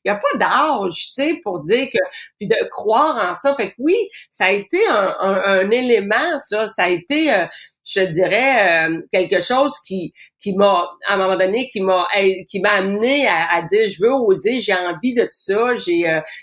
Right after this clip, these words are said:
j'ai envie de croire à ça, que c'est possible, puis j'ai envie de cette émotion-là, puis ce sentiment-là, puis ça me tente pas de dire,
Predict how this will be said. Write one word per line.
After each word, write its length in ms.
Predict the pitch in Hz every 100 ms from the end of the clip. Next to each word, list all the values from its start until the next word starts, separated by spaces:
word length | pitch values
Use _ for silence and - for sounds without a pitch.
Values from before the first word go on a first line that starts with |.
| -
j'ai 120 | 190
envie 260 | 180 185 220
de 80 | -
croire 400 | - 208 269 240
à 100 | -
ça, 320 | - 214 226 226
que 80 |
c'est 260 | 175 202 185
possible, 540 | 202 185 - 247 277 214
puis 100 | 190
j'ai 140 | 214
envie 340 | 214 196 185 285
de 80 | 233
cette 180 | - 226
émotion-là, 800 | 220 196 196 220 190 180 202 247
puis 100 | - 185
ce 80 |
sentiment-là, 840 | 165 190 180 - 170 180 160 156 196
puis 120 | 202
ça 120 | 175
me 80 | 175
tente 280 | 214 190 175
pas 120 | 247
de 60 | 165
dire, 260 | 202 226